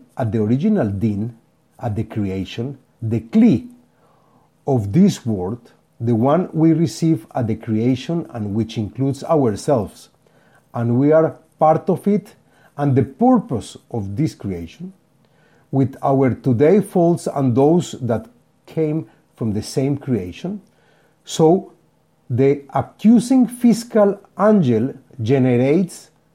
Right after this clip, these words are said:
the cause of the moon's cover by accusing us and showing our imperfections and our faults, which are the ones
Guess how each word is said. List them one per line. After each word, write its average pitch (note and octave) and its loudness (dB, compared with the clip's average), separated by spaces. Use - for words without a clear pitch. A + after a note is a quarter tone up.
the A#2+ -2
cause E3 -2
of A#2+ -2
the A#2+ 2
moon's C#3 0
cover B2 -2
by B2+ 0
accusing F#3+ 4
us C#3 -2
and C3 0
showing G3+ 0
our B2+ 0
imperfections C#3+ -2
and B2 -4
our A#2 0
faults, - -4
which - -4
are E3 2
the C#3+ 0
ones B2 -2